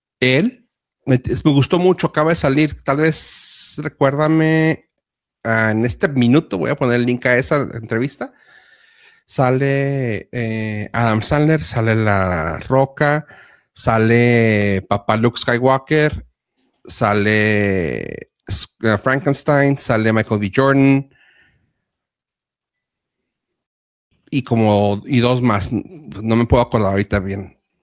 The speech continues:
cómo se llaman. Eh, y empiezan a platicar de ese tipo de, de situación, y aquí ves al Adam Sandler que todo el mundo dice, o sea, como que todo el mundo se sorprendió,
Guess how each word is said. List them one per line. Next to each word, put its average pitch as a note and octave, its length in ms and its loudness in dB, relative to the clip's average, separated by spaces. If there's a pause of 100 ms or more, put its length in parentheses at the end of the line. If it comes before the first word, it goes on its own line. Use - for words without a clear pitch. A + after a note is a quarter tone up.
cómo G#2 180 -10
se G#2 100 -10
llaman. E2+ 260 -8 (600)
Eh, A2 800 2 (180)
y C#3+ 80 4
empiezan D#3+ 320 -2
a F#3 40 -8
platicar E3 480 -6
de D#3+ 140 0
ese D#3 160 -6
tipo D#3+ 360 -6
de, C3+ 500 -6
de A2+ 160 -2
situación, C#3 680 -2
y C3 400 0
aquí C3 300 0
ves D3 220 0
al E3 460 0
Adam C#3 300 2
Sandler D#3+ 300 -4
que D#3 100 -4
todo C#3 200 0
el C#3 40 0
mundo D#3 160 0
dice, D#3 240 -2
o C#3+ 140 0
sea, C3 80 2
como B2+ 240 2
que A#2 80 -6
todo A#2+ 140 2
el - 20 0
mundo E3 160 0
se E3 80 -8
sorprendió, C3 580 -4